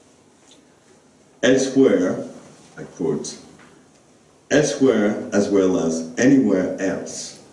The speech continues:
as Dominique Fourcade, with, uh, the editor of, uh, Matisse Notes and Text, um, so as Dominique Fourcade suggests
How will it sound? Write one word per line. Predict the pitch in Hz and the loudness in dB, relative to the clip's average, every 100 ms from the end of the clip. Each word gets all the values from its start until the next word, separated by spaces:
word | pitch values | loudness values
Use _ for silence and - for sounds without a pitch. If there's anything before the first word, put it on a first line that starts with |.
| - | -12
as | 85 82 80 80 98 92 | -6 -6 -6 -12 -12 -2
Dominique | 104 101 98 | 2 2 0
Fourcade, | - 98 92 - 107 85 - - - - - | -2 -6 -4 -2 0 -2 -6 -10 -18 -20 -6
with, | 87 90 - | 2 2 2
uh, | 107 - - - - 92 | -6 -6 -8 -14 -16 -6
the | 87 | -4
editor | 92 95 90 - 82 76 - | 0 0 0 -6 -6 -6 -6
of, | 73 73 - | -8 -8 -8
uh, | 73 - - - | -10 -10 -12 -16
Matisse | 78 78 76 76 71 - | -12 -10 -10 -10 -12 -8
Notes | 85 82 78 - | -6 -4 -6 -8
and | 73 - | -12 -6
Text, | 120 - - - - - - _ - - - _ - | -4 -4 -6 -14 -18 -20 -20 _ -20 -20 -20 _ -4
um, | 95 92 92 90 85 - - - - _ _ _ _ _ _ _ _ - | 0 2 2 2 0 -8 -14 -20 -20 _ _ _ _ _ _ _ _ -8
so | - 104 - | 0 2 2
as | 110 | 0
Dominique | 107 127 117 107 | 2 2 4 0
Fourcade | - 101 - 95 90 90 - - | -2 -6 -2 -2 0 0 -4 -8
suggests | - - - 101 85 - - - | -4 -4 -2 -4 -4 -6 -10 -12